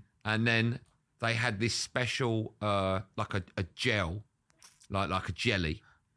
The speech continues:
that would work under water that wasn't water soluble, was wa-, so he could penetrate her under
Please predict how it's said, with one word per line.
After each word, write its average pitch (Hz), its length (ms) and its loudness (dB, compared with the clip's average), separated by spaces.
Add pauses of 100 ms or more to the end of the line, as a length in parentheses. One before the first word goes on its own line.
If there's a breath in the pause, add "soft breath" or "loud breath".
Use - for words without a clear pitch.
that 101 80 -2
would 98 240 0
work 101 400 0
under 95 440 0 (280)
water 98 500 -2 (240)
that 98 80 -4
wasn't 92 320 -4 (100)
water 95 260 -2
soluble, 95 420 0
was 101 240 -2
wa-, 107 100 -6 (460 loud breath)
so 101 220 0
he 101 120 4
could 90 160 -2
penetrate 98 460 0
her 80 100 0
under 90 320 0